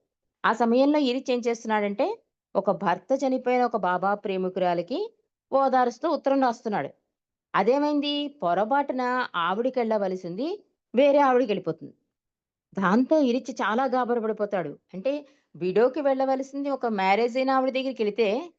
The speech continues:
"నీ భర్త చనిపోయినందుకు బాబా ధైర్యంగా ఉండమన్నారు." ఇలాంటి పదాలన్నీ వాడుతూ వెళ్ళిన ఉత్తరం ఇంకో ఆవిడకెళ్ళిపోయింది. దాంతో ఇరిచి చాలా కంగారు పడిపోయాట. ఓ రెం-, రెండు మూడు సంవత్సరాల తర్వాత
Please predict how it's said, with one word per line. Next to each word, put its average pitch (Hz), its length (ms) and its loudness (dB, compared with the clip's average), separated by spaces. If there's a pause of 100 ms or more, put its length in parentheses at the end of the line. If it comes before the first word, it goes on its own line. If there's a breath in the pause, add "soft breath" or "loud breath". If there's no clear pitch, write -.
(240)
"నీ 202 100 -2
భర్త 185 420 -4
చనిపోయినందుకు 214 840 0 (240 loud breath)
బాబా 180 300 0
ధైర్యంగా 196 540 0
ఉండమన్నారు." 208 680 -2 (240 soft breath)
ఇలాంటి 240 500 0
పదాలన్నీ 254 580 0
వాడుతూ 254 420 -4
వెళ్ళిన 247 260 -4
ఉత్తరం 254 500 -4
ఇంకో 247 200 -4
ఆవిడకెళ్ళిపోయింది. 262 800 -2 (580)
దాంతో 208 260 -2
ఇరిచి 254 300 0
చాలా 196 360 0
కంగారు 208 380 0
పడిపోయాట. 165 460 -4 (600)
ఓ 269 60 2
రెం-, 262 440 -2
రెండు 240 180 0
మూడు 247 180 2
సంవత్సరాల 220 460 -2
తర్వాత 226 540 -2